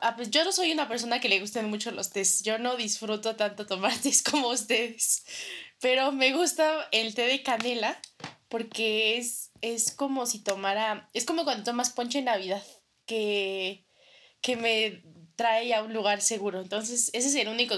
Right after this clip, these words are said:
té que disfruto así con un montón de leche, caliente, que sientes que hasta te pica la canela por dentro.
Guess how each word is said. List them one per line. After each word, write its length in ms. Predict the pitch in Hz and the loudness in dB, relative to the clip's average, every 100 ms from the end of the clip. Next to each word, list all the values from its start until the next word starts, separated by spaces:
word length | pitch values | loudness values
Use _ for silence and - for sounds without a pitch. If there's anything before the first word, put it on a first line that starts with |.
| 214 | 0
té 160 | 208 | -2
que 120 | 214 214 | 2 0
disfruto 440 | 202 - 214 214 | 0 -6 -6 -4
así 220 | 220 214 | -4 -4
con 160 | 208 208 | -4 -4
un 80 | 214 | -2
montón 360 | 208 208 208 | -2 -4 -4
de 100 | 202 | -2
leche, 720 | 185 214 240 233 247 240 240 _ _ _ _ | 2 2 4 0 0 -4 -6 _ _ _ _
caliente, 1080 | 214 196 208 214 233 240 240 226 226 220 - | 0 0 0 4 4 2 -2 0 0 -2 -6
que 100 | 208 | -6
sientes 380 | - 220 233 240 | -4 -2 -2 -2
que 100 | 214 | 0
hasta 200 | 208 190 | -2 -6
te 80 | 175 | -8
pica 340 | 196 190 208 | -8 -2 0
la 120 | 190 | 2
canela 380 | 180 170 175 190 | 0 -2 -2 -4
por 180 | 175 165 | -4 -4
dentro. 420 | 185 208 247 | -4 -4 -6